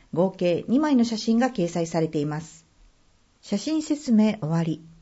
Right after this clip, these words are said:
十二月二日、三日、壮年魂の激戦、スローピッチ大会。コチンダ運動公園野球場にて、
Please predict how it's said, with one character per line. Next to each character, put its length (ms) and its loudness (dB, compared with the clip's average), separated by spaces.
十 260 2
二 160 0
月 500 -2
二 340 -10
日、 240 -2
三 120 0
日、 220 -4
壮 340 4
年 260 2
魂 580 4
の 160 -2
激 260 -6
戦、 320 -2
ス 180 -2
ロ 140 4
ー 100 -4
ピ 80 0
ッ 100 -4
チ 160 -12
大 220 2
会。 240 -4
コ 140 -2
チ 180 -2
ン 80 0
ダ 140 4
運 220 2
動 160 4
公 260 4
園 240 0
野 120 -2
球 240 2
場 220 4
に 140 2
て、 320 -2